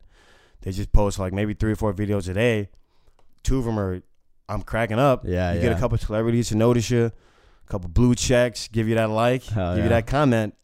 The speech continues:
Speaker 1: That's, that's all it takes. Not saying it's easy, but you gotta put in the work. But if you're funny, you're funny.
Speaker 2: Yeah.
Speaker 1: If you're funny,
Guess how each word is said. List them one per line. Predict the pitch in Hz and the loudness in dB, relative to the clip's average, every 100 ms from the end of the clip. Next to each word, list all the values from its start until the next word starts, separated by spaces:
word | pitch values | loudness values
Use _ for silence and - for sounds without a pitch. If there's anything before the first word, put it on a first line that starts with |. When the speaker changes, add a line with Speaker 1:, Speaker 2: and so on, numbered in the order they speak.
| _ _ | _ _
Speaker 1:
That's, | - - | -20 -16
that's | 107 120 | -10 -6
all | 107 | -4
it | 98 | -4
takes. | 120 101 - - _ - - - | -4 -4 -10 -20 _ -20 -20 -8
Not | 107 98 | -4 -4
saying | 104 95 | -2 -4
it's | - | -4
easy, | 127 113 98 | -2 -2 -2
but | 87 90 - - _ - - _ _ _ - 95 | -4 -4 -8 -18 _ -20 -20 _ _ _ -12 -6
you | |
gotta | 92 92 | -4 -2
put | 92 | -2
in | 87 | -2
the | |
work. | 87 85 78 | -4 -4 -6
But | 80 80 | -10 -10
if | 90 135 | -6 -4
you're | 143 | 0
funny, | 185 190 | 2 2
you're | 143 | 2
funny. | 143 160 95 - _ - | 2 0 -2 -8 _ -8
Speaker 2:
Yeah. | 92 95 78 - - _ - | -4 -4 -6 -10 -18 _ -20
Speaker 1:
If | 90 | -10
you're | 104 | -8
funny, | 95 113 120 131 | -4 -2 0 0